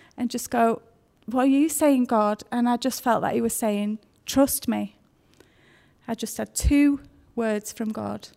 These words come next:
in all that time. And I'm not saying it was easy. And I'm not saying I didn't feel like at times my mind was, you know, playing tricks on me. Um, but I did know who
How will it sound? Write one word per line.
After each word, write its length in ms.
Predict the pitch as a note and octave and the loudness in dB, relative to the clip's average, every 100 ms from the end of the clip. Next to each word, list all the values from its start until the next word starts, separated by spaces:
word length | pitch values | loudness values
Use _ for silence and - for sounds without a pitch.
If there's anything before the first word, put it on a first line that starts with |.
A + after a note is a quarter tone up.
| _ _ _ _ _ _ _ - | _ _ _ _ _ _ _ -8
in 120 | A3 | -6
all 160 | G#3+ G#3+ | -6 -8
that 180 | - | -12
time. 440 | - A#3+ A3+ A3 G#3+ _ _ _ _ _ _ _ _ _ - _ - _ _ _ _ _ | -12 -8 -6 -4 -6 _ _ _ _ _ _ _ _ _ -20 _ -20 _ _ _ _ _
And 140 | C4 C4+ | 4 8
I'm 100 | C4 | 8
not 220 | D#4 - | 8 4
saying 280 | - C#4 B3 | 4 4 4
it 60 | |
was 140 | A#3 A3+ | 2 2
easy. 540 | A3 G#3+ G#3+ A#3 B3+ - - - _ _ _ _ _ - - - - | 0 0 0 0 -2 -8 -20 -20 _ _ _ _ _ -20 -20 -12 -2
And 120 | A#3 | 2
I'm 100 | A#3 | 2
not 200 | A3+ - | 2 2
saying 240 | A3+ G#3 | 2 4
I 60 | G3+ | 2
didn't 220 | G3+ - | -2 -6
feel 220 | - G3+ | -6 -4
like 240 | G3 F#3+ - _ | -2 -4 -6 _
at 160 | G#3+ - | -8 -8
times 520 | - - G3+ G3 G3 | -8 -6 -4 -4 -4
my 60 | G#3 | -2
mind 380 | G3+ F#3+ G3 G3 | -2 -2 -4 -6
was, 180 | G3 - _ - | -8 -12 _ -14
you 160 | G#3 A3+ | -8 -6
know, 260 | G3 F#3+ G3+ _ _ | -6 -8 -12 _ _
playing 280 | - G#3 G3+ | -8 -6 -6
tricks 400 | - A3+ - - | -6 -6 -4 -2
on 160 | G3+ G3+ | 0 0
me. 320 | G3 G#3+ - - - - - - _ _ - | -2 -4 -6 -20 -20 -20 -20 -20 _ _ -2
Um, 280 | A#3 A3+ - | 0 2 0
but 120 | - A#3 | 2 2
I 80 | |
did 300 | A#3 B3 A3 | 2 0 0
know 260 | A3 A3 A3 | 2 2 2
who 540 | G3 A3 A3+ G#3+ G3+ | 2 4 6 4 2